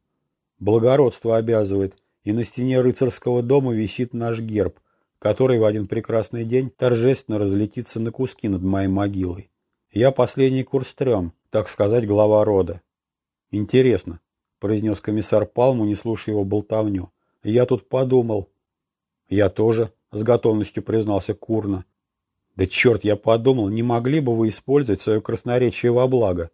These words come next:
сказал Палму иронично. «Вот если бы вы собрали своих вчерашних собутыльников,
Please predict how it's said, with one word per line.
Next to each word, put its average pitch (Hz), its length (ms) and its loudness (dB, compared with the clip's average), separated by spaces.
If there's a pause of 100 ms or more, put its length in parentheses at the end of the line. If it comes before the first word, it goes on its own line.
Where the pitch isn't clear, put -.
сказал 104 420 0
Палму 98 380 2
иронично. 101 640 -4 (480)
«Вот 113 220 2
если 143 280 2
бы 117 60 -4
вы 131 200 0
собрали 123 480 2
своих 113 340 -2
вчерашних 120 560 -2
собутыльников, 120 880 -4